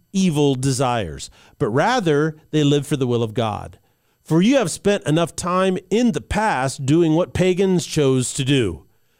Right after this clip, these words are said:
living in debauchery, lust, drunkenness, orgies, carousing, and detestable idolatry. They are surprised that you do not join them in their reckless, wild living,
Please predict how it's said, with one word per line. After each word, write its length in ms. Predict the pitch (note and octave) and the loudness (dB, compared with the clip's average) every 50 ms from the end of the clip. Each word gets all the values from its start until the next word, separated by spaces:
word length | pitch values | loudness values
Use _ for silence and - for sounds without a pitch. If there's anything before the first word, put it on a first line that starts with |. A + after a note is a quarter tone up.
| _ _ - | _ _ -2
living 340 | B2 C#3 D3 C#3+ E3 D#3+ | 0 0 2 2 2 2
in 120 | E3 D#3+ D3+ | 2 2 2
debauchery, 840 | D3 D3 A2+ D#3 D#3 E3 E3 D#3+ - - C3+ A2+ G2 F2+ E2+ - _ _ _ _ - | 0 0 0 0 0 0 0 -2 -4 -4 -4 -4 -4 -6 -8 -10 _ _ _ _ -6
lust, 600 | A#2 C3 D3 E3+ D3+ A#2+ - - - - - - _ _ _ - A#2 | -2 -2 0 0 0 -2 -2 -6 -10 -12 -14 -18 _ _ _ -14 -6
drunkenness, 720 | G#2 C3 D3+ E3+ E3+ - D#3 C3 A2+ G#2 F2 D#2 - - - - | 0 2 2 2 2 2 0 -2 -2 -4 -4 -6 -8 -10 -6 -2
orgies, 600 | F3 E3 E3+ F3 E3 C#3+ A#2 A#2+ G#2+ G2 F2+ - | 2 2 4 4 2 2 0 -2 -2 -2 -4 -8
carousing, 720 | - - C#3+ C3 C3+ C#3 D3 D#3+ E3+ E3 A#2 C3 B2 A2+ | -6 -4 -2 0 0 0 2 2 0 0 0 -2 -4 -4
and 80 | A#2 A2 | -4 -4
detestable 1120 | A#2 A2+ - - - - - _ - - F3+ F3+ F3 - - - D3 C3+ C#3 C#3 - - - | -4 -6 -8 -10 -14 -14 -14 _ -6 -2 -2 0 -2 -2 -4 -4 -2 0 0 0 -2 -2 -4
idolatry. 800 | C3+ C3+ B2+ C3+ C3 C3 C3 A#2+ A2+ - - F#2 E2 D2+ - - _ _ _ _ _ _ _ _ _ - - - | -4 -2 0 0 0 2 0 0 -2 -4 -8 -8 -8 -10 -10 -14 _ _ _ _ _ _ _ _ _ -20 -10 -4
They 140 | - D#3+ F3+ | 0 2 2
are 80 | F3+ E3 | 2 2
surprised 920 | - E3 C3+ - - E3+ F3+ G#3 B3 C#4 C4+ G#3 D3+ C3+ A#2 G#2+ - - _ _ _ _ - | 0 -2 -6 -6 -2 -2 0 2 2 2 2 2 0 0 -2 -4 -6 -12 _ _ _ _ -6
that 140 | E3 A#2+ | -4 0
you 80 | C#3+ D3 | 0 2
do 140 | C3 C#3+ C#3 | 2 4 4
not 220 | C3 B2+ B2 G#2+ | 2 2 0 -2
join 480 | A#2 A#2+ C#3+ C#3+ C#3+ C#3 C3+ C3 C3 A#2+ - - _ - | -2 0 2 2 2 2 2 0 0 -2 -6 -10 _ -6
them 240 | A#2 C3+ D3 C#3 C3+ | -2 0 2 2 2
in 140 | C3+ C3 | 2 2
their 180 | B2+ B2 A#2 A2+ | 2 2 2 0
reckless, 520 | A2 B2+ D3 D3+ - - C3+ C#3+ - - | 0 0 -2 -2 -2 -2 -2 -2 -2 -4
wild 360 | B2+ G#2+ A#2+ A#2+ A#2 A2+ G#2+ A#2 | -6 -4 -2 -2 -2 -2 -2 0
living, 440 | D3 F#3+ F#3 G3+ G3 G3 G3+ F#3 | 0 0 2 2 2 2 0 0